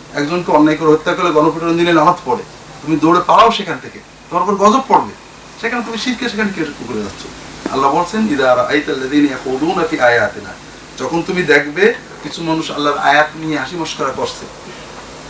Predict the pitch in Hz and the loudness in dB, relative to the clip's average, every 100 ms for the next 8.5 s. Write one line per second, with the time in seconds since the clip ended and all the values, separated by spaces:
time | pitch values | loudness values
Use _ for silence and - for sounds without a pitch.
0 | - - - - 147 147 147 147 143 127 | -16 -16 -12 0 4 4 2 -4 -6 -4
1 | 120 113 147 151 165 170 - - - - | -6 -6 -8 -8 -10 -10 -12 -16 -20 -20
2 | - - 185 233 233 247 302 311 254 208 | -18 -4 2 2 4 4 4 2 0 0
3 | 180 139 - 233 262 269 247 254 220 233 | -2 -4 2 2 2 -2 -6 -4 -2 2
4 | 196 180 147 - 101 - - - - - | 4 2 -2 -6 -12 -16 -20 -20 -20 -20
5 | - - - - 147 160 165 160 156 143 | -20 -20 -20 -4 2 2 2 0 0 2
6 | 143 - 139 135 135 143 143 143 131 127 | 2 0 -6 -2 0 0 2 2 2 2
7 | 107 - - 190 190 208 254 247 254 269 | 2 0 -8 0 4 6 6 4 2 2
8 | 269 220 202 - | 2 2 0 -2